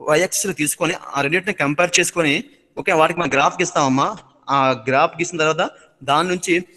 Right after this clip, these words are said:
ఫ్రిక్షనల్ పవర్ ఫైండ్ అవుట్ చేస్తాం, చూపిస్తాను ఎలాగన్నది. So ఇది already నేను లాస్ట్ టైం చెప్పాను, దీన్నే విలాన్స్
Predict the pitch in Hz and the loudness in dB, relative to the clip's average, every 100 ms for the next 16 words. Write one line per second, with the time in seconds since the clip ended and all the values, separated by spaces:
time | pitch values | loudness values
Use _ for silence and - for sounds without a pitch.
0 | - _ _ _ - 156 - 196 196 190 | -20 _ _ _ -4 -4 0 0 2 0
1 | 190 156 170 160 151 160 143 165 175 160 | 2 0 0 0 -2 -2 -6 -6 -6 -2
2 | 147 151 139 208 269 - - - 214 175 | 0 2 2 0 -4 -18 -20 -6 0 4
3 | 165 190 196 202 160 147 165 202 170 151 | 4 6 4 4 4 4 4 2 0 0
4 | 185 139 - - 127 180 208 175 180 135 | 0 0 -6 -8 -2 0 2 2 0 -2
5 | 156 180 196 202 | 4 4 4 0